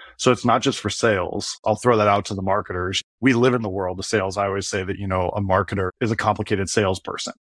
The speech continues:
because we have to know everything that's going on within every account. We don't have, like, a set focus number of accounts.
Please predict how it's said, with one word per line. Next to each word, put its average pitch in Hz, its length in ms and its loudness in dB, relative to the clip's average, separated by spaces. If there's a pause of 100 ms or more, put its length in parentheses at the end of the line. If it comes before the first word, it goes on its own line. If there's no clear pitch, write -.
because 107 280 2
we 110 80 4
have 98 120 2
to 110 80 -2
know 98 180 2
everything 104 440 0
that's 98 200 -2
going 95 280 2
on 92 280 4
within 98 360 -2
every 117 380 4
account. 98 640 0
We 110 80 4
don't 95 160 2
have, 101 140 4
like, 101 160 2
a 98 60 -2
set - 420 -2 (180)
focus 101 280 -4
number 90 200 -4
of 78 100 -6
accounts. 90 560 -2